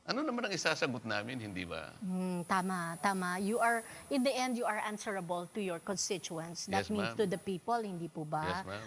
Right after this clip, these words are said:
Speaker 2: Okay, so ngayon po na tumatakbo kayo, ano po ang inyong plataforma?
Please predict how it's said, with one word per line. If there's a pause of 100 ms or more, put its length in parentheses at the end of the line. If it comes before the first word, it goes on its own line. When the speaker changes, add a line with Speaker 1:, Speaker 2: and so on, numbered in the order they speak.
(200)
Speaker 2:
Okay, (220)
so
ngayon
po
na
tumatakbo
kayo, (240)
ano
po
ang
inyong
plataforma?